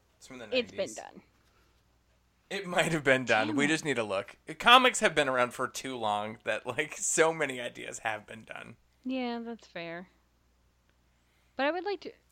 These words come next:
Speaker 1: But it would be pretty cool to see,
Speaker 2: whole
Speaker 1: like,
Speaker 2: team?
Speaker 1: the X-Men take on the Universal <laughs> monsters or
Speaker 2: Yeah.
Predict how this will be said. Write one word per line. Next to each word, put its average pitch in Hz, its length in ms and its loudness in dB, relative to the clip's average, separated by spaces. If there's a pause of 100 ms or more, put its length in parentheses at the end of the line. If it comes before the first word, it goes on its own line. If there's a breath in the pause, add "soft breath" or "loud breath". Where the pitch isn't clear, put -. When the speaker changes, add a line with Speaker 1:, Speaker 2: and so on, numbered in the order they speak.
Speaker 1:
But 170 120 4
it 196 80 0
would 202 120 -4
be 190 80 -12
pretty 170 220 -8
cool 160 240 -4
to 143 80 -4
see, 143 220 -2
Speaker 2:
whole 131 120 0
Speaker 1:
like, 226 160 0
Speaker 2:
team? 220 420 -6
Speaker 1:
the 277 60 0
X-Men 107 460 -6
take 117 340 -8
on 104 420 -6
the 113 120 -10
Universal 127 520 -4
<laughs> - 20 -6
monsters 131 540 0
or 277 80 -2
Speaker 2:
Yeah. 220 100 -2